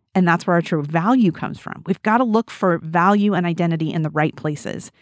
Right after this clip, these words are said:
and not the wrong ones. We gotta remember that we were valuable enough to die for.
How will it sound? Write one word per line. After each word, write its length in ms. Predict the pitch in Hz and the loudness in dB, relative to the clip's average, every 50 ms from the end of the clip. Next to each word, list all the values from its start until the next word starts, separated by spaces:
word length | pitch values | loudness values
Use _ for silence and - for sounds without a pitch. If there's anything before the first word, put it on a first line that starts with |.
| _ _ - _ _ - | _ _ -20 _ _ -4
and 140 | 180 175 165 | -2 0 0
not 220 | 165 156 160 160 | 0 0 -2 -2
the 80 | - 147 | -6 -6
wrong 240 | 147 147 - - | -6 -6 -8 -8
ones. 400 | - 62 67 - - - - - _ _ _ _ _ _ _ _ _ _ _ - | -6 -8 -8 -8 -8 -10 -14 -16 _ _ _ _ _ _ _ _ _ _ _ -2
We 80 | 214 233 | 0 2
gotta 220 | - 226 233 247 | 4 4 4 4
remember 460 | 240 233 226 208 196 190 202 214 226 220 | 4 4 4 4 2 2 2 2 2 2
that 160 | 190 - - | 0 0 0
we 100 | 196 196 | 0 2
were 220 | 185 185 190 185 | 2 2 2 2
valuable 640 | 170 160 165 160 165 196 214 226 233 208 220 220 214 | 2 0 0 0 2 2 2 2 2 2 2 2 4
enough 320 | 208 196 190 180 180 - | 4 4 4 2 0 -2
to 100 | - - | -4 -6
die 340 | 170 156 - 139 135 143 156 | -6 -6 -6 -8 -6 -6 -6
for. 400 | 156 - - - - - - - | -6 -6 -8 -8 -8 -8 -10 -12